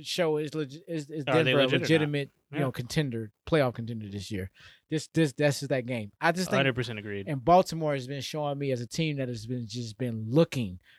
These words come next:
Speaker 1: for the opportunity to slip and fall for some reason or
Speaker 2: <laughs>
Speaker 1: another. I mean, you know, and hell, Vegas already caught 'em, so.
Speaker 2: Yeah, no, I get you, and I,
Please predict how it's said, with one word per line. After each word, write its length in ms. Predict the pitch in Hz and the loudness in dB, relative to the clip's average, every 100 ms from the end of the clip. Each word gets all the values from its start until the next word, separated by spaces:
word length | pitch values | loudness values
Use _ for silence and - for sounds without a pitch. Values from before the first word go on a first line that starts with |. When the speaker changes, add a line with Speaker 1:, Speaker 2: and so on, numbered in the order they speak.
| _ | _
Speaker 1:
for 80 | 147 | 2
the 100 | 143 | 4
opportunity 560 | 135 131 - 156 135 120 | 2 0 0 0 0 -2
to 140 | - | -4
slip 240 | 117 151 120 | 0 0 0
and 120 | 117 | 2
fall 340 | 123 95 87 _ _ | 2 0 -6 _ _
for 120 | - | -4
some 220 | 135 160 147 | 0 2 4
reason 340 | 151 151 135 | 6 6 4
or 100 | 135 | 0
Speaker 2:
<laughs> 20 | |
Speaker 1:
another. 260 | 127 135 113 | 0 -2 -2
I 140 | 110 139 | -4 -4
mean, 140 | 139 | -6
you 60 | 127 | -8
know, 200 | 110 117 - _ _ _ _ | -10 -14 -18 _ _ _ _
and 180 | 127 135 | -8 -2
hell, 320 | 165 151 98 - | 2 2 -2 -4
Vegas 320 | 120 170 185 | 2 2 4
already 300 | 175 180 185 | 4 6 4
caught 260 | 156 170 143 | 4 2 2
'em, 100 | 107 | 0
so. 340 | - 127 120 117 _ _ | -10 -10 -10 -14 _ _
Speaker 2:
Yeah, 140 | 139 165 - - | -8 -8 -10 -6
no, 100 | 135 | -2
I 160 | 120 135 | 0 0
get 260 | 135 - | 0 -4
you, 140 | 113 113 | -4 -4
and 440 | 120 123 113 110 120 | -2 -2 -6 -10 -4
I, 220 | 113 | -4